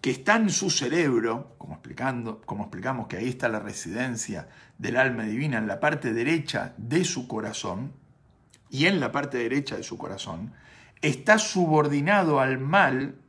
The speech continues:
del alma animal que se deriva de la clipá, que está en la parte izquierda del corazón y anulado dentro de este. ¿Qué es un rayá betoblo? ¿Qué es un malvado que tiene bien? Es un malvado que su bien,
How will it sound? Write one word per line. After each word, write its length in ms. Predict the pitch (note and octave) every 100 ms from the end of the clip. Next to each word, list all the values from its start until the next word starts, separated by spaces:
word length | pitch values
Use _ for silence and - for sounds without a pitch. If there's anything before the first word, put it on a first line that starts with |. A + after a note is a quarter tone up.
| _ -
del 300 | B2 C#3 D3+
alma 320 | F#3 E3+ D#3+
animal 440 | D3+ E3+ E3+ C#3
que 140 | C#3+ C3+
se 180 | C#3
deriva 380 | B2+ F3 F3 C3+
de 100 | B2+
la 160 | B2 A#2+
clipá, 640 | B2 B2 F#3+ C#3+ D3 - - - - _
que 100 | D3
está 180 | C#3 F#3
en 100 | F3+
la 100 | E3
parte 240 | F#3 F3+
izquierda 480 | - - G3 F#3 D#3+
del 120 | B2+
corazón 600 | C3+ B2 C3 G3 D3+ C3+
y 120 | C3+
anulado 840 | D3 D3 D3 F#3 F3+ C#3 C3 - A2+
dentro 560 | A#2 D#3+ D#3+ D3 C#3
de 100 | C3+
este. 180 | C3 C3
¿Qué 140 | - B3
es 160 | -
un 220 | A3 D#3
rayá 400 | C3+ C3 - F3+
betoblo? 600 | D#3 A#2 - A2 - A2+ C3+ - - -
¿Qué 100 | -
es 120 | B3
un 120 | A3 D#3
malvado 440 | C3 C#3 D#3+ C3+
que 100 | A#2+
tiene 240 | C3 A2+
bien? 340 | G#2 G2+ A2 C#3+ - - _
Es 220 | G#3+ G#3+
un 200 | A3 G3
malvado 720 | F3+ F3 E3+ A3 A#3+ F3 D#3 -
que 180 | F3+
su 320 | - - F#3+ F3+
bien, 680 | G#3+ C4+ F3+ E3+ F#3 G#3+